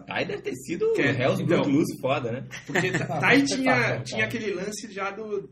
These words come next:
Speaker 2: do, do, do, do Cizastan, porque ele não era um, um, um, um controlador absoluto, ele não era um
Speaker 1: Sim, tinha as
Speaker 2: era
Speaker 1: outras,
Speaker 2: equilibrado
Speaker 1: tinha o,
Speaker 2: com as outras
Speaker 1: era um
Speaker 2: escolas de
Speaker 1: power play
Speaker 2: magia.
Speaker 1: ali, né? Tinha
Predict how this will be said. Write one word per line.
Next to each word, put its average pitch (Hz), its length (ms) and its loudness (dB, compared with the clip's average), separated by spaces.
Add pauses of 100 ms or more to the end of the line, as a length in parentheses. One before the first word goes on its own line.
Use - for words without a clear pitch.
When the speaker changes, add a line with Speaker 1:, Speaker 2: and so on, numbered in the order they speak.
Speaker 2:
do, 151 240 -8
do, 143 500 -6
do, 135 420 -6 (100)
do 139 100 -12
Cizastan, 170 680 -8
porque - 160 -14
ele 240 120 -6
não 277 120 -6
era 240 100 -4
um, 254 160 -6 (360)
um, 170 80 -20
um, 143 920 -12
um - 80 -16
controlador 196 500 -2
absoluto, 214 340 -4
ele 165 100 -6
não 180 120 -6
era 233 160 0
um 254 140 -6 (200)
Speaker 1:
Sim, 202 260 -4
tinha 131 260 2
as 135 120 2
Speaker 2:
era 160 140 8
Speaker 1:
outras, 208 160 6
Speaker 2:
equilibrado 214 440 6
Speaker 1:
tinha 208 120 6
o, - 40 6
Speaker 2:
com 262 60 6
as - 100 6
outras - 140 4
Speaker 1:
era 170 80 2
um 202 40 2
Speaker 2:
escolas 190 240 6
de 214 60 6
Speaker 1:
power 262 160 4
play 208 120 6
Speaker 2:
magia. 240 140 4
Speaker 1:
ali, 165 160 2
né? 120 160 -2
Tinha 131 500 -4